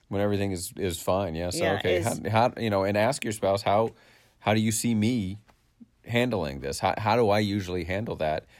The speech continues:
Speaker 1: And, and you can, I mean, talk about how,
Speaker 2: Yeah.
Speaker 1: how each, each other, uh,
Speaker 2: And you know what's a powerful
Speaker 1: approaches
Speaker 2: thing?
Speaker 1: it.
Speaker 2: A very, very powerful thing, but it's a scary thing to do,
Speaker 1: Hmm.
Speaker 2: is have the guts to go to your spouse and say, um, "What can I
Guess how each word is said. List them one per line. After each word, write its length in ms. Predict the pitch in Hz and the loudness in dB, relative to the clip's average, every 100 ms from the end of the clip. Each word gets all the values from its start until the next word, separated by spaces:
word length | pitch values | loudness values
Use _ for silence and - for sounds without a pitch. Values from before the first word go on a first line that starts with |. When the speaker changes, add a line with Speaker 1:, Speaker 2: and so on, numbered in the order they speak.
| - - | -20 -8
Speaker 1:
And, 460 | 98 92 92 95 - - | -2 0 0 -2 -6 -6
and 180 | 101 | -2
you 80 | 113 | -2
can, 100 | 120 | 0
I 40 | 110 | 0
mean, 120 | 113 | 0
talk 220 | 110 123 | 0 0
about 380 | 107 101 - - | 2 0 -2 -6
how, 180 | 101 101 | -2 -2
Speaker 2:
Yeah. 160 | 95 | 0
Speaker 1:
how 180 | 101 101 | -2 -2
each, 180 | 104 104 | -2 -6
each 220 | - 98 95 | -8 -4 0
other, 400 | 90 92 90 87 | 0 2 0 2
uh, 240 | 87 85 92 | 2 0 -4
Speaker 2:
And 100 | 247 | -6
you 60 | |
know 80 | 392 | -6
what's 160 | 403 - | -10 -12
a 60 | |
powerful 300 | 220 214 196 - | -10 -8 -6 -2
Speaker 1:
approaches 300 | 233 226 - | -2 0 -4
Speaker 2:
thing? 80 | - | -8
Speaker 1:
it. 80 | _ _ _ - | _ _ _ -10
Speaker 2:
A 60 | |
very, 440 | 180 170 202 202 208 | -10 -6 -2 -2 -2
very 220 | 208 190 | -4 -6
powerful 420 | 190 185 180 180 | -4 -6 -6 -8
thing, 260 | 180 185 185 | -8 -8 -6
but 180 | 185 175 | -4 -4
it's 200 | 170 170 | -4 -10
a 40 | |
scary 460 | 160 - 165 165 180 | -10 -10 -8 -6 -8
thing 200 | 180 185 | -10 -12
to 100 | 208 | -10
do, 220 | 202 202 208 | -8 -8 -8
Speaker 1:
Hmm. 200 | 85 80 - - _ | -8 -8 -12 -20 _
Speaker 2:
is 180 | 220 202 | -4 -4
have 200 | 226 226 | -6 -6
the 80 | 277 | -4
guts 240 | 220 208 | -2 -2
to 100 | - | -4
go 100 | 190 | -8
to 40 | 190 | -8
your 100 | 190 | -8
spouse 500 | - 170 170 185 - | -8 -6 -6 -8 -10
and 140 | 196 185 | -10 -10
say, 360 | - 175 170 - _ _ _ _ _ _ _ | -6 -6 -6 -10 _ _ _ _ _ _ _
um, 420 | 196 185 175 160 - _ _ _ _ _ _ _ _ - | -4 -4 -4 -8 -16 _ _ _ _ _ _ _ _ -16
"What 360 | 196 226 262 | -4 -2 -4
can 200 | - 294 | -6 -6
I 400 | 226 190 185 190 | -4 -4 -4 -8